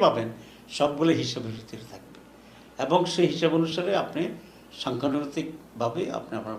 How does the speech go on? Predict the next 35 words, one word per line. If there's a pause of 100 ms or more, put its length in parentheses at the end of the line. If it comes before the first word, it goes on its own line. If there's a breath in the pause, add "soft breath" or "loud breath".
প্রতিনিধিত্ব (120)
পাবেন, (280)
পার্লামেন্টের
সিট
পাবেন। (540 loud breath)
তো (200)
এটাকে
আমরা
এই
জন্য (200)
বেস্ট (100)
মনে
করি, (180)
এই
দাবির
উপর (120)
আমরা (100)
আছি। (880 loud breath)
আমরা (120)
রিফর্মস (100)
কমিটি (800 loud breath)
যে (280)
আমাদের (100)
এক্সচেঞ্জ (120)
মিটিং
হচ্ছে, (100)
সেখানে
আমরা (240)
স্পষ্ট (120)
করে (100)
বলে
দিয়ে
আসছি। (680 loud breath)
এবং (120)
পিয়ার